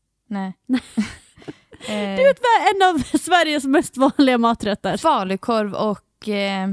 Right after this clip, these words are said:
Speaker 2: Alltså, K O R V S T.
Speaker 1: Korv stroganoff.
Speaker 2: Ja, precis. Okej, bra. Det är så du säger det.
Speaker 1: Ja, ja, ja.
Speaker 2: Säg det en gång till.
Speaker 1: Korv, korv stroganoff.
Speaker 2: Bra. Jag säger också korv stroganoff.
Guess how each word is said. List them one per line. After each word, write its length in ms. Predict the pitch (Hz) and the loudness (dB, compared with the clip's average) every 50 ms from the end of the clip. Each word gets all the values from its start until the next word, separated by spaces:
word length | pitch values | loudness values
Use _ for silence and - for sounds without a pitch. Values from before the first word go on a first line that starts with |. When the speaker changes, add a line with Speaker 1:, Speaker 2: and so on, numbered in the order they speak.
| 180 - | -4 -4
Speaker 2:
Alltså, 200 | - - 330 277 | -2 -2 -2 -4
K 200 | - - - 415 392 403 415 427 - - | -4 -2 0 2 2 4 2 2 0 0
O 240 | - 311 294 269 277 - | 0 0 2 0 -2 -2
R 340 | - 269 247 233 233 220 214 190 | -2 -2 -2 -2 0 -2 -2 -2
V 320 | 185 233 226 214 202 185 - _ | -2 -2 0 0 -2 -4 -6 _
S 380 | - 302 311 - - - - - | -4 -4 -4 -4 -8 -10 -12 -8
T. 280 | - - 294 262 240 - - - | -6 -4 -2 -2 -4 -6 -6 -2
Speaker 1:
Korv 200 | - 330 349 320 | 0 0 2 2
stroganoff. 880 | 302 - - - 359 370 330 254 202 196 202 220 226 294 359 - - - | 0 -4 -4 0 0 2 2 2 2 2 2 0 0 2 2 0 0 0
Speaker 2:
Ja, 180 | 240 277 349 311 - | 2 2 2 2 2
precis. 360 | - 269 226 - 214 202 - - _ | -2 -4 -4 -4 -8 -10 -10 -4 _
Okej, 300 | - 403 - 440 392 294 | 0 2 2 0 -2 -2
bra. 480 | 254 - 330 320 349 359 320 254 - 220 | -2 -4 -2 0 0 2 2 0 0 0
Det 120 | 240 359 | 0 0
är 60 | 392 | 0
så 180 | - - 349 294 | 0 -2 -4 -4
du 120 | 233 233 | -4 -6
säger 260 | - - 214 196 185 | -6 -4 -4 -4 -2
det. 120 | 175 185 202 | -4 -4 -6
Speaker 1:
Ja, 200 | 208 220 277 359 359 | -4 -6 -4 -4 -4
ja, 120 | 262 185 | -6 -8
ja. 120 | 165 - - - | -8 -10 -14 -16
Speaker 2:
Säg 200 | - - 415 381 | -10 -8 -8 -6
det 60 | 339 311 | -4 -4
en 80 | 269 | -4
gång 100 | 240 - | -4 -4
till. 180 | - - 254 - | -4 -4 -4 0
Speaker 1:
Korv, 200 | - 277 269 247 - - - 226 | 0 0 0 -2 -6 -10 -14 -6
korv 220 | - 262 262 240 226 | -2 -2 -2 -2 -4
stroganoff. 640 | - - 202 180 165 170 170 165 170 190 - - | -6 -6 -4 -6 -6 -4 -6 -8 -8 -10 -10 -14
Speaker 2:
Bra. 380 | _ 196 190 240 240 233 226 - - | _ -8 -6 -4 -4 -4 -6 -8 -4
Jag 220 | 262 311 466 571 | -2 -2 0 0
säger 180 | - 370 254 208 | -2 -2 -2 -2
också 220 | - - - - | -4 -6 -12 -8
korv 160 | - - 214 | -6 -6 -6
stroganoff. 520 | 190 - - 202 135 - - - 254 269 | -6 -8 -10 -12 -12 -8 -6 -4 -4 -4